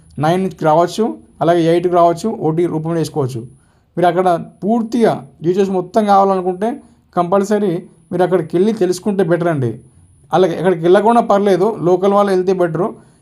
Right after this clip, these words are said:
నాన్ లోకల్ వాళ్ళు, జిల్లాల వారి వాళ్ళు, వాళ్ళు ఒకసారి డిస్క్రిప్షన్లో లింక్ ఇస్తాను, అలాగే సార్ వాళ్ళు డీటెయిల్స్ ఇస్తాను కాబట్టి వాళ్ళకి కనుక్కోండి. వాళ్ళకి కనుక్కుంటే వాళ్ళు ఏమంటారు దాన్ని బట్టి మీరు, ఆ, వేకెన్సీ ఉందా లేదా, లేదంటే మీకు షిఫ్ట్లు ఎలా ఉంటాయి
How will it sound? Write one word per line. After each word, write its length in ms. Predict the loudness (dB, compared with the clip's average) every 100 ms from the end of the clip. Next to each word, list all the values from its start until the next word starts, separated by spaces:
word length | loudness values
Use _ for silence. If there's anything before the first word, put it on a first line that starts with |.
| _
నాన్ 280 | 0 2 2
లోకల్ 220 | 0 2
వాళ్ళు, 400 | 2 2 0 -4 -10 _ -12
జిల్లాల 340 | -2 2 4 4
వారి 200 | 4 2
వాళ్ళు, 240 | 0 0 -4 -12 _ _ -4
వాళ్ళు 140 | -2
ఒకసారి 260 | -2 -4 -4
డిస్క్రిప్షన్లో 580 | -4 -4 -2 -2 -2
లింక్ 300 | -2 -4 -4
ఇస్తాను, 440 | -4 0 0 0 -6 -14 _ _
అలాగే 260 | -2 2 0
సార్ 280 | 0 2 4
వాళ్ళు 220 | 2 2
డీటెయిల్స్ 320 | 0 0 0
ఇస్తాను 180 | -2 -2
కాబట్టి 320 | -2 -2 -4 -8 -12 _ _
వాళ్ళకి 220 | -2 0 2
కనుక్కోండి. 640 | 0 2 0 2 -2 -2
వాళ్ళకి 200 | -4 -2
కనుక్కుంటే 440 | -2 -2 -4 -2 0
వాళ్ళు 220 | 2 2
ఏమంటారు 440 | 0 0 0 -2
దాన్ని 260 | -2 -2 0
బట్టి 420 | -2 -2 -6 -8 -18 _ _
మీరు, 420 | -2 0 0 -2 -6 _ _ -4
ఆ, 320 | -2 -4 -6 -12 -6
వేకెన్సీ 500 | -2 0 -2 -4 -4
ఉందా 300 | -2 0 2
లేదా, 400 | 0 0 -2 -4 -14 _ -2
లేదంటే 640 | 0 0 0 0 -2 -8
మీకు 160 | -10 -8
షిఫ్ట్లు 420 | -4 -6 -2 0
ఎలా 180 | 4 4
ఉంటాయి 500 | 2 0 -2 -2